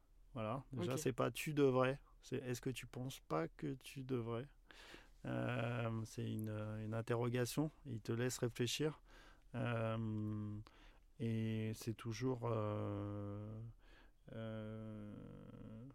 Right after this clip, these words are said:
Speaker 1: bienveillant et, et,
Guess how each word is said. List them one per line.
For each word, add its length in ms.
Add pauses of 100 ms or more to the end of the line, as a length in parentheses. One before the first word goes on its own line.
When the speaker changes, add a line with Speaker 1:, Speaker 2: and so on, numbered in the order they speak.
(360)
Speaker 1:
bienveillant 1160
et, 720 (1600)
et, 1500